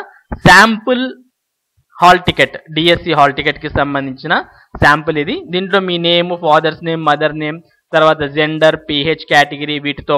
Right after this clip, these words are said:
పాటు మీరు ఎగ్జామ్ దేనికి అప్లై చేశారు, ఏ సబ్జెక్ట్కి అప్లై చేశారు, ఏ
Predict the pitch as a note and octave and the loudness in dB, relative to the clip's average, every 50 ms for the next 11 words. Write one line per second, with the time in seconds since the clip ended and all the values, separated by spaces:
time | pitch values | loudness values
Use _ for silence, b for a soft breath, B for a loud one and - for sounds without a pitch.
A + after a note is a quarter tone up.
0 | C#3 - D3 C#3 - - A#3 A3 G#3 F#3+ F#3 F3 - D3+ D3+ D3 D3 E3+ F#3+ F#3+ | 0 2 2 2 2 0 -4 -4 -4 -4 -4 -4 -4 -6 -8 -6 0 2 2 2
1 | F#3 E3+ C#3+ D3+ D#3+ F3 E3+ E3+ E3 C#3+ - D#3 D3+ D3 C#3+ - D3 C#3+ C#3 D#3+ | 2 0 -2 -2 -2 -2 0 0 0 0 0 0 0 0 -2 -4 -6 -4 -2 -2
2 | D3 D#3+ G3 F#3+ D3+ D3+ F3 F#3 - E3 D3 D3 D3 F3 F3+ F3 - - D#3 - | -2 -2 -2 -2 0 0 0 0 0 -2 -2 -2 -4 -6 -6 -4 -2 -2 -4 -2
3 | - D#3 D3 D3 C#3+ C#3 - D#3 D#3+ F#3 G3 E3 D#3 | -2 -4 -2 -2 -2 -4 -4 -4 -4 -4 -2 -2 -2